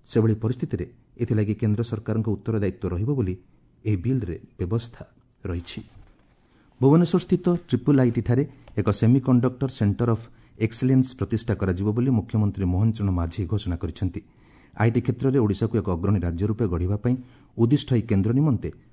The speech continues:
ରାଜ୍ୟ ସରକାର ଚାରିଶହ କୋଟି ଟଙ୍କା ବ୍ୟୟ କରିବେ। ପ୍ରତିଷ୍ଠାନ ପରିସରରେ ଚାଲିଥିବା ଆନ୍ତର୍ଜାତିକ କ୍ରିପ୍ଟୋଗ୍ରାଫି ଓ ସୂଚନା ସୁରକ୍ଷା ସମ୍ମିଳନୀ ଇଣ୍ଡୋକ୍ରିପ୍ଟ ଦୁଇ ହଜାର ପଚିଶର ଉଦ୍ଯାପନୀ ସମାରୋହରେ ଯୋଗଦେଇ ମୁଖ୍ୟମନ୍ତ୍ରୀ କହିଛନ୍ତି,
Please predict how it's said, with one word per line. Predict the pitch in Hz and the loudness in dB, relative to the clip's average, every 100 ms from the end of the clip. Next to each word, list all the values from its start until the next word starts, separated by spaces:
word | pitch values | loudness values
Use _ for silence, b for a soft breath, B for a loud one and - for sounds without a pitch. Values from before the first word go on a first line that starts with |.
| - | -10
ରାଜ୍ୟ | - 104 113 | -2 0 0
ସରକାର | 120 107 131 - | -2 -4 -4 -2
ଚାରିଶହ | 101 113 - | -2 -2 -2
କୋଟି | 131 117 | -4 -2
ଟଙ୍କା | 123 107 80 | 0 -2 -2
ବ୍ୟୟ | 95 92 | -2 -2
କରିବେ। | 85 87 82 - _ _ _ _ _ _ - _ 120 | -2 -6 -8 -12 _ _ _ _ _ _ -20 _ 0
ପ୍ରତିଷ୍ଠାନ | 120 151 139 131 | 2 2 2 2
ପରିସରରେ | 131 101 110 113 131 | 2 0 2 0 2
ଚାଲିଥିବା | 104 95 101 92 | 0 0 0 0
ଆନ୍ତର୍ଜାତିକ | 87 101 98 98 101 104 | 0 -2 -4 -6 -4 -4
କ୍ରିପ୍ଟୋଗ୍ରାଫି | 101 107 - 104 110 113 131 B B B 107 | -2 -2 -2 -2 -2 -2 -6 B B B -2
ଓ | |
ସୂଚନା | 104 113 - 135 | 0 -2 2 2
ସୁରକ୍ଷା | 127 107 98 101 | 2 -2 -2 -2
ସମ୍ମିଳନୀ | - 92 98 120 131 B B | 0 0 2 2 0 B B
ଇଣ୍ଡୋକ୍ରିପ୍ଟ | 110 117 135 131 147 143 92 | 0 2 0 -2 -6 -6 -4
ଦୁଇ | 98 101 | 0 0
ହଜାର | 101 95 | 0 -2
ପଚିଶର | - - 123 127 127 | -4 -6 -6 -2 -2
ଉଦ୍ଯାପନୀ | 87 101 101 95 101 | 0 -2 -2 -2 -2
ସମାରୋହରେ | 95 95 101 92 | -2 0 0 -2
ଯୋଗଦେଇ | 85 87 101 135 B B B | -2 -2 -2 -2 B B B
ମୁଖ୍ୟମନ୍ତ୍ରୀ | - - 104 87 85 | -4 0 0 0 -2
କହିଛନ୍ତି, | 90 104 127 123 147 | -2 0 0 0 -2